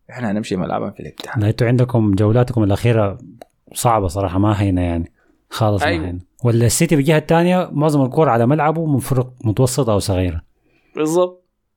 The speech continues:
Speaker 1: والسيتي مشى خسر في أنفيلد ذاته، ها؟ اللي إحنا لازم نمشي نجيب منه نتيجة.
Speaker 2: امم، دي ال-، جوارديولا وقع على ركبه وصلاح لسه في نص الملعب.
Speaker 1: ومسك راسه، هاي. فشنو كرب قاشة كويس يا حسام واجهز.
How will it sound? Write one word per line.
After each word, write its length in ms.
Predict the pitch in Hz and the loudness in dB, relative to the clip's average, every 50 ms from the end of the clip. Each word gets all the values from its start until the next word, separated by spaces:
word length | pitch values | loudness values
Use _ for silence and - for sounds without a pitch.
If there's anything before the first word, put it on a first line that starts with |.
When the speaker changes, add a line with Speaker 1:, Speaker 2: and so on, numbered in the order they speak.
| _ _ _ _ - | _ _ _ _ -6
Speaker 1:
والسيتي 320 | 123 - - 240 226 240 | -4 0 0 0 2 2
مشى 200 | 226 233 233 220 | 2 0 0 0
خسر 240 | 196 233 226 240 202 | 0 2 2 2 2
في 200 | 185 190 190 220 | 2 2 0 0
أنفيلد 260 | 233 214 214 208 220 | 0 0 0 0 0
ذاته، 400 | 214 226 240 233 220 175 143 190 | 0 2 2 0 2 0 0 -2
ها؟ 140 | 247 285 - _ _ _ _ _ _ _ _ _ - | -4 -8 -14 _ _ _ _ _ _ _ _ _ -2
اللي 160 | 113 139 170 | 0 0 0
إحنا 160 | 180 190 185 | 2 2 2
لازم 320 | 180 190 202 214 196 175 165 | 4 4 4 2 2 0 0
نمشي 220 | 170 170 170 151 | 0 0 -2 -2
نجيب 180 | 143 156 156 151 | 0 0 0 0
منه 200 | 156 156 156 139 | -2 -2 0 0
نتيجة. 460 | 117 110 - - 147 120 - - - _ _ - | -2 -2 -2 -2 -2 -2 -4 -6 -12 _ _ -2
Speaker 2:
امم، 460 | 113 117 120 117 113 110 95 98 104 | 0 2 2 2 0 0 -2 -2 0
دي 100 | 104 113 | 0 2
ال-، 600 | 120 120 113 110 110 104 101 101 95 98 95 98 95 | 2 2 2 0 2 2 2 2 2 0 0 0 2
جوارديولا 360 | 110 113 110 120 131 127 127 | 2 2 2 4 4 4 4
وقع 220 | 127 135 127 131 | 4 4 4 2
على 240 | 107 104 104 104 107 | 2 0 0 0 0
ركبه 360 | 104 107 - 113 107 120 120 | 0 0 0 0 2 2 2
وصلاح 560 | 117 110 101 98 - - - 117 113 117 107 | 0 0 -4 -8 -12 -8 -4 -2 0 0 0
لسه 180 | 113 110 - 107 | -2 -2 -2 -2
في 80 | 98 95 | -2 -2
نص 140 | - - | 0 0
الملعب. 360 | 101 98 104 104 98 92 - - - - - - - - - - - - | 0 0 0 0 -2 -4 -6 -12 -20 -20 -20 -20 -20 -20 -20 -20 -14 -8
Speaker 1:
ومسك 340 | - 113 117 113 117 107 - | -6 -4 -4 -2 -2 -2 -2
راسه، 400 | 95 98 92 92 113 98 82 - | 0 0 0 -2 -2 -4 -4 -4
هاي. 140 | - 190 208 - - - _ _ _ _ _ _ _ _ _ _ _ _ _ _ _ _ | -4 -6 -6 -8 -12 -20 _ _ _ _ _ _ _ _ _ _ _ _ _ _ _ _
فشنو 340 | - - - - 160 170 170 | -10 -8 -6 -4 -4 -2 -2
كرب 400 | - 190 190 185 175 160 156 170 | 0 2 2 2 2 2 2 0
قاشة 240 | 175 185 185 175 | 2 2 2 0
كويس 400 | 151 - 160 165 175 180 160 135 | -2 -2 0 0 2 2 2 2
يا 140 | 120 98 95 | 0 0 0
حسام 380 | 101 101 104 - 131 135 127 110 | -2 -2 -2 -2 -2 -2 -2 -2
واجهز. 380 | 101 104 98 95 80 - - | -2 -2 -4 -6 -8 -12 -14